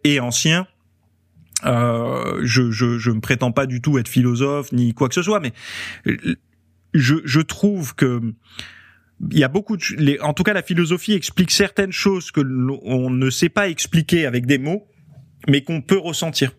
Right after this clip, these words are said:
Et je, j'en suis convaincu que beaucoup d'entre vous, s'ils ne vont pas s'entraîner ou s'ils ne s'entraînent pas pendant un certain nombre de temps, euh, ce qui les dérange, c'est non pas l'apparence physique,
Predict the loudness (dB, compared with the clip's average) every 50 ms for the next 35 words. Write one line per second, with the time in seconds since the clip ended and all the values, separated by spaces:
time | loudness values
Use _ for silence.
0 | _ _ _ _ _ -2 0 0 0 0 0 0 0 0 -2 -2 0 0 0 2
1 | 0 0 0 0 0 0 -2 -2 -2 -2 0 2 0 0 0 0 0 0 0 0
2 | 2 0 0 0 0 0 0 0 0 0 0 0 0 0 -2 -6 -14 -18 -16 -16
3 | -14 -4 0 2 2 4 2 2 2 0 0 0 -2 -2 0 0 0 2 2 0
4 | -2 -4 -2 0 0 0 0 0 0 0 0 0 0 0 0 -2 -2 -2 0 0
5 | 2 2 2 0 0 0 -2 -2 0 -2 -4 -2 -2 -2 -2 -2 -2 -4 -8 -14
6 | -20 -20 -20 -6 -2 0 0 2 2 0 0 2 0 0 0 2 0 0 2 2
7 | 0 2 2 0 0 0 0 0 0 0 -2 -6 _ _ _ -20 -14 -14 -14 -14
8 | -12 -4 0 0 2 2 0 0 -2 -2 -2 -2 -2 -4 -4 -2 -2 -2 0 2
9 | 2 2 2 2 0 0 0 0 -2 -2 -2 0 0 0 0 0 -2 -2 -2 0
10 | 0 0 2 0 0 0 0 0 0 -2 -2 -2 0 0 0 2 2 0 -2 -2
11 | -4 -4 -4 -6